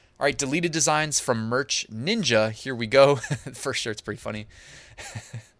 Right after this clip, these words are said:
Uh, someone did, like, a Stranger Things, uh, parody. Don't do that. Um, Let's Go Brandon still getting removed.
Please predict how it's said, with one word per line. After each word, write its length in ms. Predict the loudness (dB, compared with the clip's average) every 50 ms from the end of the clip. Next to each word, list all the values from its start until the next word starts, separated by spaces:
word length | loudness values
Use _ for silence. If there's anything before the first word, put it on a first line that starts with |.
| _ _ -16 -14 -14 -14 -16 -20 -20 -12 _
Uh, 260 | 2 4 6 6 4
someone 240 | 4 2 0 0 0
did, 140 | 0 4 4
like, 160 | 4 4 4
a 40 | 2
Stranger 460 | 0 2 2 2 2 2 0 -2 -2
Things, 460 | -2 -2 -2 -2 -2 -4 -4 -6 -4
uh, 160 | -2 -2 -2
parody. 420 | -2 0 0 0 0 0 -2 -4 -4
Don't 180 | -6 -8 -8
do 120 | -10 -6 0
that. 440 | 2 4 4 4 2 0 -2 -6 -10
Um, 300 | -10 -8 -8 -8 -10 -6
Let's 220 | -6 -4 -4 -4
Go 100 | -6 -6
Brandon 440 | -4 0 2 2 2 2 2 -2 -4
still 200 | -4 -2 -2 -2
getting 200 | -2 -2 -4 -2
removed. 580 | -4 -4 -2 -2 -2 -2 -2 -4 -6 -8 -12